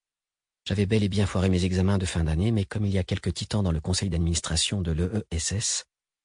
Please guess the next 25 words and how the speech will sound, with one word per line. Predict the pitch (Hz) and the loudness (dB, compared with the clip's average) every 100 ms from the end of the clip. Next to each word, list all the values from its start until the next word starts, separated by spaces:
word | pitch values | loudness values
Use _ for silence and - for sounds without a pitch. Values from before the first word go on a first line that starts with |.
| _ - | _ -4
ils | 98 | 0
m'ont | 98 | 4
arrangé | 104 110 117 | 4 4 2
le | 117 | 2
coup. | 113 - 104 - _ _ _ _ _ _ _ - | -2 -6 -10 -12 _ _ _ _ _ _ _ -2
J'ai | 117 | 2
donc | 123 120 | 4 2
effectué | 117 110 117 | 0 0 2
un | 104 | 2
premier | - 110 | 4 4
voyage | 104 101 107 104 | 4 4 4 2
dans | 95 | 0
un | 87 | 2
corps | 95 87 | 2 2
d'emprunt, | 82 - 90 120 - _ _ _ _ _ | 0 0 -2 -2 -6 _ _ _ _ _
et | 107 | 2
j'ai | 113 | 2
trouvé | - 123 | 2 2
ça | 117 123 117 - | 2 0 -2 -2
tellement | 131 143 123 | 0 2 2
fabuleux | - 95 85 73 87 113 _ _ _ _ - | 2 0 2 2 0 -2 _ _ _ _ -8
que, | 107 | -4
contrairement | 120 110 107 110 107 | -2 0 2 4 6
aux | 92 | 4
règles, | 82 98 107 | 2 2 0